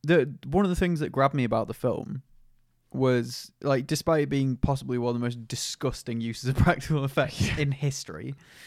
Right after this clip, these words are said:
Speaker 1: uh, I never felt like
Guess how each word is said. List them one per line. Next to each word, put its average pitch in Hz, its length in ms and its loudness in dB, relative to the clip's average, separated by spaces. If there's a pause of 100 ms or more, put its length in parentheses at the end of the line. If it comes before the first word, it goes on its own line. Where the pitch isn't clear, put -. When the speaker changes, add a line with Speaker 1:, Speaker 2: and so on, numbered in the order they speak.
(260)
Speaker 1:
uh, 143 320 4
I 143 80 0
never 170 260 2
felt 165 520 0 (720)
like 131 560 -2